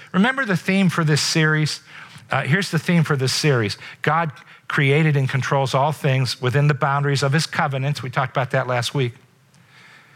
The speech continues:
And his purposes. And God, God, God has seen the big picture.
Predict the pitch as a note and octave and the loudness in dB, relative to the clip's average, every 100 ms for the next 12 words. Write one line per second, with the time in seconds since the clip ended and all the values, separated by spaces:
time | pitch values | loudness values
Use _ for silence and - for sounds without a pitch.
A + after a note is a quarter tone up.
0 | _ _ - C3+ B2 A2+ - F3 - G2+ | _ _ -4 -2 -2 -4 -4 -6 -4 -4
1 | - F2+ - - - - - - _ - | -6 -6 -10 -10 -16 -20 -20 -20 _ -2
2 | D#3 - G3 A3 G#3+ C3 G3 A3 F#3+ - | -2 0 -2 -2 -4 -4 -4 -2 -6 -6
3 | F3 G3 F#3+ D#3 - - - - - G3 | -2 -2 -2 -4 -6 -14 -14 -6 0 2
4 | F3 C#3+ A#2+ C#3+ D3 B2+ - - A3 - | 4 4 2 2 0 -2 -12 -8 -8 -4
5 | B2 G2+ | -4 -4